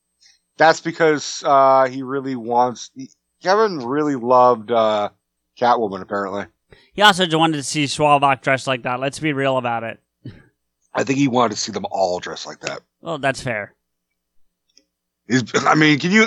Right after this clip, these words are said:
Speaker 1: you, but we know that Kevin's gonna be, like, super awkward, be like, "All right, so ladies,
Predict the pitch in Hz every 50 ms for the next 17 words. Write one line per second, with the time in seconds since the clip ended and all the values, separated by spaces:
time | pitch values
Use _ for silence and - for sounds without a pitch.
0 | - - - 220 220 165 202 202 190 208 220 196 175 185 185 175 151 147 - 156
1 | 147 143 135 - 139 139 131 120 117 110 - - - 131 120 127 - 113 113 -
2 | - 123 110 110 107 101 - - - - - - - - - 127 151 175 175 160
3 | 139 - - - 147 135 127 139 151 156 160 165 170 156 -